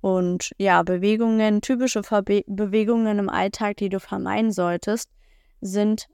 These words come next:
das gerade Aufrollen aus der Rückenlage, also auch schon in der Schwangerschaft. Vielleicht hast du davon auch schon mal gehört.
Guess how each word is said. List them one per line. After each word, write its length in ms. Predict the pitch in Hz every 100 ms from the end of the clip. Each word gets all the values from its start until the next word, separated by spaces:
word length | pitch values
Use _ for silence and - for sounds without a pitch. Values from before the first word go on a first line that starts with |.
| _ -
das 360 | - 190 -
gerade 420 | - 180 180 180 -
Aufrollen 480 | 254 - 262 269
aus 200 | - 254
der 140 | - 233
Rückenlage, 1200 | 247 - 262 277 - _ 254 247 240 262 339 359 330
also 300 | - 208 190
auch 160 | - -
schon 180 | - 208
in 120 | 196
der 120 | 185
Schwangerschaft. 880 | - 196 202 247 - 269 - - - _ _ _ _ _ _ - _
Vielleicht 240 | 202 196
hast 180 | 208 202
du 60 | 190
davon 340 | 190 - 190
auch 100 | 175
schon 180 | - 185
mal 120 | 170
gehört. 480 | 180 214 254 349 -